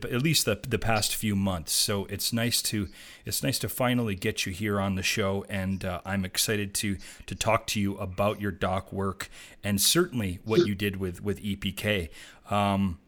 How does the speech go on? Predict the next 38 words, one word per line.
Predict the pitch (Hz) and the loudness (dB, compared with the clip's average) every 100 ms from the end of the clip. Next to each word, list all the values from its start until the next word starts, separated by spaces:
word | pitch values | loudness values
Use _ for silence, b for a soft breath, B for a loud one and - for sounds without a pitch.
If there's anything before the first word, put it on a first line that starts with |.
| - | -2
this | 120 | 0
is | 135 | 0
gonna | - 120 | 2 2
be | 104 | 2
great. | 95 107 107 - | 0 2 4 4
So | 156 | 4
I, | 131 156 | 4 4
I | 160 | 4
guess | 147 226 | 4 4
what | 202 | 2
would | 160 | 0
be, | 156 123 - | 0 -2 0
what | 143 127 135 | 0 0 0
would | 135 117 | 0 4
be | 123 | 4
a | 113 | 4
nice | 113 120 - | 4 2 2
way | 113 | 0
to | 104 | 0
start, | - 113 110 | 2 2 2
Jeffrey, | - 104 - 107 | 2 2 2 0
as | - 107 98 | 2 0 2
we | 98 | 2
often | 101 98 101 | 2 2 0
do | 101 98 | 2 2
on | 98 | 2
the | |
show, | 98 - 98 95 B B B B | 2 2 0 -2 B B B B
is | - 117 | -2 0
let's | 131 160 202 | 2 2 2
get | - 233 | 2 4
a | 233 | 4
little | 170 175 175 | 6 6 4
bit | 101 135 - | 4 2 2
about | 110 101 101 117 117 - | -4 0 2 2 2 0
your | 113 | 0
film | - 117 113 110 | -2 -2 0 0
background. | 98 87 95 - 139 139 165 190 - | 0 0 -2 -2 0 0 0 -2 -4